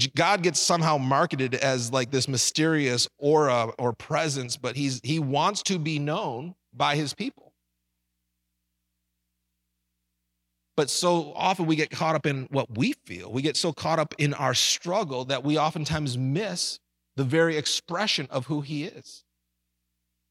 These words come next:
It's why when, it, it's why it's so important when we come into gatherings like this and we begin to worship the Lord, th-,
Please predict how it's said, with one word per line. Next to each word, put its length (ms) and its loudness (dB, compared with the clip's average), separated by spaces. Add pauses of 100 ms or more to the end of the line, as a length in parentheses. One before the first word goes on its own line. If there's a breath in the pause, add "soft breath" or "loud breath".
(260)
It's 120 0
why 220 6
when, 280 4 (100)
it, 180 4
it's 220 2
why 180 4
it's 140 0
so 240 4
important 500 2
when 120 2
we 100 4
come 320 -2
into 180 -2
gatherings 560 0
like 220 -2
this 200 0
and 80 -2
we 120 2
begin 260 0
to 240 2 (220 loud breath)
worship 380 2
the 120 2
Lord, 380 2 (640)
th-, 240 -4